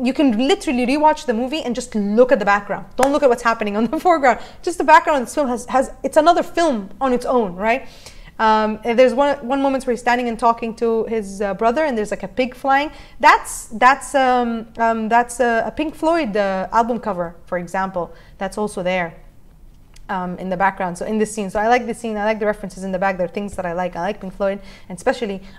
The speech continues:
I like this painting. It's my favorite Picasso painting, and it's in this movie. That's why this movie actually never left, uh, uh, my brain. Um, let's see.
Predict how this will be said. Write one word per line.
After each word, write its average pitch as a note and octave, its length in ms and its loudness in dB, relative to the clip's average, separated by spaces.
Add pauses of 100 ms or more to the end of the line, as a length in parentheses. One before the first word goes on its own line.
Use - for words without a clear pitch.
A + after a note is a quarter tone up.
I F#3+ 60 0
like G3 200 0
this - 120 -10
painting. F#3+ 320 -6
It's - 140 -8
my A#3 100 2
favorite - 280 -4 (200)
Picasso F#3 340 -4
painting, E3+ 280 -8
and E3+ 80 -10
it's E3 140 -12
in F3 80 -8
this E3+ 160 -12
movie. F3 200 -6
That's F#3 200 -4
why F#3+ 80 -2
this F#3 120 -10
movie G3 200 -4
actually F#3+ 280 -6
never F3+ 200 -4
left, F3+ 360 -8
uh, E3+ 280 -10 (600)
uh, E3+ 240 -6
my E3+ 160 -6
brain. F3 480 -4 (680)
Um, F3 280 -6
let's B3 200 -6
see. - 800 -14